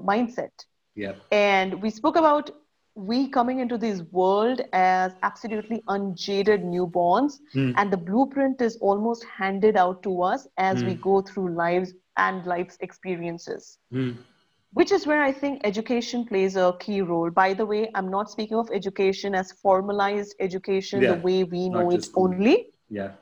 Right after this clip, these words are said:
Speaker 1: Absolutely, not just school. So I'm gonna be
Speaker 2: Yeah.
Speaker 1: amply clear about that.
Speaker 2: Yeah.
Speaker 1: I'm talking of education in every shape, way, and form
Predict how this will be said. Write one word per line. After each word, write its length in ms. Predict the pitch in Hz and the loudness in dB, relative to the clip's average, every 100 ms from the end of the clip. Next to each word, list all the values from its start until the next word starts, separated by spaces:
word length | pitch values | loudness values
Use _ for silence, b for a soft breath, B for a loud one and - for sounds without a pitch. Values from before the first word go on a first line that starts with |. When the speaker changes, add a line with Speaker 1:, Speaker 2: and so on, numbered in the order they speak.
| _ - | _ 2
Speaker 1:
Absolutely, 520 | 247 285 311 311 233 | 4 4 2 2 2
not 240 | 208 240 269 | 2 2 2
just 180 | 294 - | -2 -2
school. 220 | 233 180 | -4 -2
So 120 | 214 | -2
I'm 140 | 196 214 | -2 0
gonna 140 | 233 | -2
be 80 | 233 | 0
Speaker 2:
Yeah. 100 | 214 | 0
Speaker 1:
amply 200 | 226 247 | 0 -4
clear 260 | 226 202 | -2 0
about 260 | 185 180 175 | 2 2 2
that. 260 | 175 175 - b b | -2 -6 -14 b b
Speaker 2:
Yeah. 120 | 240 | 0
Speaker 1:
I'm 100 | 240 | 2
talking 300 | 269 285 320 | 2 0 -2
of 80 | 320 | -2
education 680 | 214 226 247 254 254 262 254 | -4 -4 -2 -2 -2 -4 -4
in 200 | - 202 - | -4 -6 0
every 400 | 214 226 247 254 | 0 2 2 0
shape, 540 | 254 - 220 226 220 | -2 0 2 2 0
way, 260 | 190 196 202 | 2 2 2
and 220 | 196 190 _ | -2 -4 _
form 380 | 190 185 190 196 | 4 8 8 6